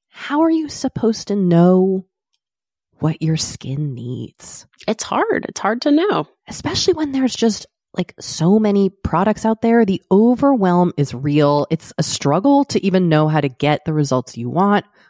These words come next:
Speaker 1: what products to start with. This is why we're super excited to partner with Apostrophe. Apostrophe is a prescription skincare company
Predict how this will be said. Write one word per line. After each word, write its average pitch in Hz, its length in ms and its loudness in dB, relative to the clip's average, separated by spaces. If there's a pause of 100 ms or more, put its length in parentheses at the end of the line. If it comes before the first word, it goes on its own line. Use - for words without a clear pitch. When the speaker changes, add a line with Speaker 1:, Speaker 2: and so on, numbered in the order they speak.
Speaker 1:
what - 180 -6
products 262 460 0
to 233 80 -2
start 233 260 0
with. 208 240 2 (1500)
This 294 200 0
is 302 80 2
why 254 100 4
we're 185 160 2
super - 400 0
excited 123 360 -2
to - 100 -12
partner 107 420 -6 (220)
with 143 100 0
Apostrophe. - 760 -8 (720)
Apostrophe 233 580 0
is 160 220 2
a 143 140 0
prescription - 880 -2
skincare 143 500 -2
company 120 540 -6